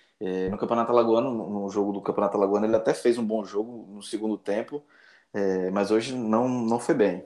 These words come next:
Não, e, e, e justamente por, por se esperar muito dele,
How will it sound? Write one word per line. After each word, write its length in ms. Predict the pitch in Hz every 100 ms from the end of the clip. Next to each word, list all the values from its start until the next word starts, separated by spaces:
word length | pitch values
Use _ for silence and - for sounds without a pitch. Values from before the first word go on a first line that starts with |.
| -
Não, 720 | - 95 95 95 92 85 71
e, 280 | 52 - 80
e, 340 | - 113 123 113
e 40 |
justamente 400 | 120 170 147 147
por, 260 | 165 147 -
por 140 | 147
se 100 | 131
esperar 300 | - 160 139
muito 240 | 135 147 123
dele, 420 | 110 120 175